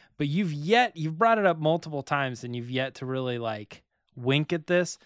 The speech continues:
Is this a pun saying "finding the middle ground," a play on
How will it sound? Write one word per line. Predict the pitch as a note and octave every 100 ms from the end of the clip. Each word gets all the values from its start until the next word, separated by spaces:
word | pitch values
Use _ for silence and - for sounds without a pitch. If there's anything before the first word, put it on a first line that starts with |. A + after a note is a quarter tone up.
| _ _ _ _ _ _ _
Is | A3+ D4 B3+
this | G#3 B3 -
a | F#3
pun | - G3 D3+ A#2+ A#2 -
saying | - - D3 C#3
"finding | - - D#3+ F3 F3 D#3+ C#3+
the |
middle | D3+ C3+ D3 C3+
ground," | A#2+ A#2 A2 G#2+ G#2+ - - - - - _ _ -
a | C3
play | - D#3+ D3+ D#3
on | D3+ D3 C#3 C3+